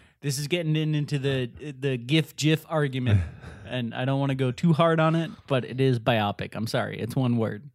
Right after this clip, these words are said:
Speaker 1: But Rainn Wilson, Daniel Radcliffe, Evan Rachel Wood. Weird. The Al Yankovic story
Speaker 2: Mm-hmm.
Speaker 1: is,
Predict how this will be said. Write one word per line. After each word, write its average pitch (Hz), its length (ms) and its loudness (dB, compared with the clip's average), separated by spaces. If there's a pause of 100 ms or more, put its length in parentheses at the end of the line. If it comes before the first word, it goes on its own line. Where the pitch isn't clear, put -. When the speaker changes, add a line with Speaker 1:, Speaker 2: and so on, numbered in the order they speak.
(100)
Speaker 1:
But - 200 -4
Rainn 269 280 0
Wilson, 190 440 0
Daniel 277 280 0
Radcliffe, 254 600 -2 (100)
Evan 240 220 0
Rachel 247 320 -2
Wood. 175 440 2 (240)
Weird. 170 680 2
The 127 260 0
Al 185 240 4
Yankovic 170 480 0
story 127 460 2
Speaker 2:
Mm-hmm. 87 140 0
Speaker 1:
is, 120 520 0